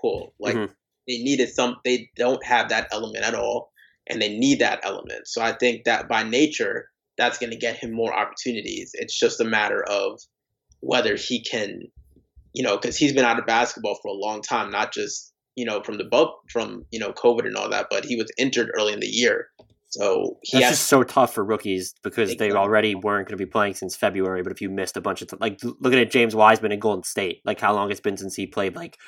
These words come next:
Speaker 2: real organized competitive basketball.
Speaker 1: Yeah, exactly. So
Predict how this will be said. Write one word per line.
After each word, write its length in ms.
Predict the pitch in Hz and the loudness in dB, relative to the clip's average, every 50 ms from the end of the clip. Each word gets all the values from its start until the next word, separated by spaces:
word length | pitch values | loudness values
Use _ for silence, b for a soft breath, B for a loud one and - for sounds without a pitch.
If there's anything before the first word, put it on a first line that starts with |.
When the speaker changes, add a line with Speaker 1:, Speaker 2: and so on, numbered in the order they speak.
| b b b b b - | b b b b b -8
Speaker 2:
real 320 | 104 110 107 104 101 98 | -4 0 2 2 2 2
organized 520 | - 104 104 101 90 90 92 87 95 - | 0 -2 -2 -4 -2 -4 -4 -4 -4 -4
competitive 460 | - 107 95 - - 101 104 - 85 - | -6 -6 -8 -6 -8 -8 -8 -8 -6 -2
basketball. 640 | 107 98 98 - - - - - - - - - b b b b b b b b b b b b b _ _ _ _ _ _ _ _ - - _ _ _ _ _ _ _ _ _ _ _ _ _ _ _ | 0 0 0 0 -2 -10 -6 -4 -4 -4 -4 -6 b b b b b b b b b b b b b _ _ _ _ _ _ _ _ -20 -20 _ _ _ _ _ _ _ _ _ _ _ _ _ _ _
Speaker 1:
Yeah, 200 | - 147 139 120 | 2 4 4 4
exactly. 640 | 107 127 117 135 127 123 123 117 - 120 113 - | 2 0 2 4 4 4 4 2 0 -6 -10 -8
So 460 | - - 123 117 110 107 113 113 - | -4 -2 -2 0 0 -2 -6 -8 -10